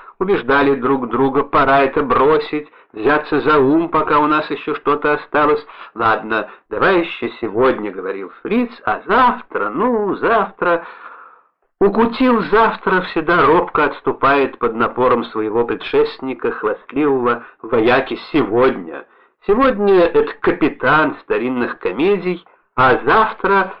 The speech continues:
Пьеро наших пантомим. Капитан старинных комедий — один из персонажей итальянской комедии масок,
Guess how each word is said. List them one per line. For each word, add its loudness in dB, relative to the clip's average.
Пьеро 4
наших -4
пантомим. -6
Капитан -6
старинных -8
комедий — -4
один -4
из -8
персонажей -2
итальянской -2
комедии -2
масок, -2